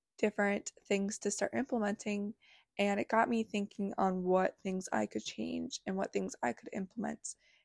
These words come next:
in our lives. With this episode, I am now starting a new segment of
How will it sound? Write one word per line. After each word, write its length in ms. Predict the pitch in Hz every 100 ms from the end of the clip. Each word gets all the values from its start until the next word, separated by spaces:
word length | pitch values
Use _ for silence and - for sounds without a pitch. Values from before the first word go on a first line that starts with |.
| _
in 100 | 208
our 200 | 190 190
lives. 560 | - - - - - - _ _ _ _ _ _ _ _ _ _ -
With 180 | 214 -
this 220 | 226 247
episode, 560 | 240 214 - 208 208 -
I 160 | 202
am 160 | 202 202
now 160 | 233
starting 400 | 226 214 202 202
a 80 | 208
new 200 | 202 202
segment 520 | - 202 196 208 208 - - - - -
of 140 | 202